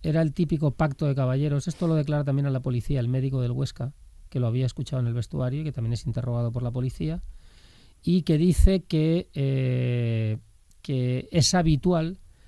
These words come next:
que los equipos que pueden estar en circunstancias comprometidas, cuando ven el calendario,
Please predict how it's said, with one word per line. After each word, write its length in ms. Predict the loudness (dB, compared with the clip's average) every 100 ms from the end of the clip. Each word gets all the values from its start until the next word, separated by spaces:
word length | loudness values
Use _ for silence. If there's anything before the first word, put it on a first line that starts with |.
| -20 -14
que 100 | -2
los 160 | 0 2
equipos 320 | 4 4 4
que 100 | 2
pueden 200 | 0 0
estar 240 | 0 0 -2
en 100 | 0
circunstancias 680 | -2 -4 -4 -2 0 -2 0
comprometidas, 880 | -2 0 0 0 0 -2 -4 -8 -18 -20 -20 -20 -20 2
cuando 240 | 4 6
ven 120 | 6 4
el 100 | 2
calendario, 680 | 2 4 4 4 2 0